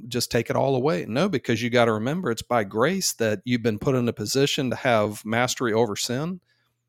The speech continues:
So you're against this, and it's, it's still in place for you to master it, to where, how can you master it if it's with what you wanna do? No, you still fight against it. And it just made me think of is that you've got to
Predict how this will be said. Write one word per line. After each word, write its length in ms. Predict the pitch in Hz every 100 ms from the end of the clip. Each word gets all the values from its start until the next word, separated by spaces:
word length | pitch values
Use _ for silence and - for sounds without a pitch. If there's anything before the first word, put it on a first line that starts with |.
| _ -
So 480 | - 110 110 107 - _ _ _ _
you're 240 | 127 147
against 420 | 131 110 135 151 -
this, 300 | 175 185 -
and 200 | 123 120
it's, 220 | - -
it's 180 | 127 -
still 260 | 151 139
in 100 | 120
place 300 | - 160 165
for 140 | - 117
you 160 | 117
to 60 | 120
master 500 | 107 131 196 - 110
it, 180 | 120 -
to 80 | 123
where, 360 | 113 113 110 - _ _ _ _ _ -
how 160 | 151 143
can 200 | 156 131
you 160 | 127
master 520 | 110 110 165 - 120
it 140 | 113 110
if 420 | 123 117 - - - - _ _ _ -
it's 380 | 127 - - - 127
with 260 | 127 123
what 200 | 117 120
you 60 | 139
wanna 220 | 120 113
do? 160 | 139 156
No, 120 | 120
you 220 | 127 117
still 500 | 113 - 135 120 113 _ _ _ _
fight 260 | - 135 110
against 400 | 107 147 160 120
it. 120 | 107
And 140 | 123
it 40 | 120
just 160 | -
made 120 | 139
me 120 | 127 110
think 280 | 143 151
of 160 | 123 110
is 140 | 107
that 200 | 120 110
you've 180 | 110 135
got 300 | 143 135 113
to 460 | - 113 110 110